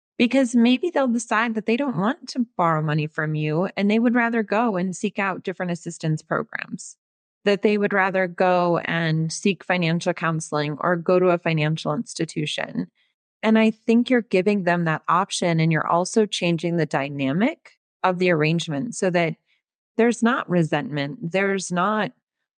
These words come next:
all of this emotion around it. It really is more of this, "Hey, no, we're gonna treat this like an actual loan, and let's talk about this. Let's talk about what it can, what can happen, what could go wrong."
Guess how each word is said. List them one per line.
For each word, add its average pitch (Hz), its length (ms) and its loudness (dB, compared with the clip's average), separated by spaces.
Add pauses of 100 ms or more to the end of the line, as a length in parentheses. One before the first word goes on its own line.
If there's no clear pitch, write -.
all 214 120 4
of 202 120 2
this 202 200 -2
emotion 185 540 2
around 170 380 0
it. 143 240 -2
It 175 160 -4
really 180 340 0
is 185 240 -2
more 160 200 2
of 151 120 -6
this, 156 480 -4 (340)
"Hey, 254 140 2
no, 240 140 4
we're 208 280 0
gonna 226 200 2
treat 220 240 -4
this 190 180 -6
like 185 160 0
an 175 80 0
actual 170 420 -2
loan, 170 680 -2 (500)
and 196 440 0 (300)
let's 233 300 0
talk 330 240 -2
about 143 320 -4
this. 135 300 -4
Let's 196 220 -4
talk 240 200 0
about 220 300 2
what 165 260 2
it - 200 -2
can, 156 560 -2 (160)
what 185 180 0
can 175 120 0
happen, 156 440 -2
what 165 100 -2
could 175 160 -2
go 156 160 2
wrong." 143 400 -2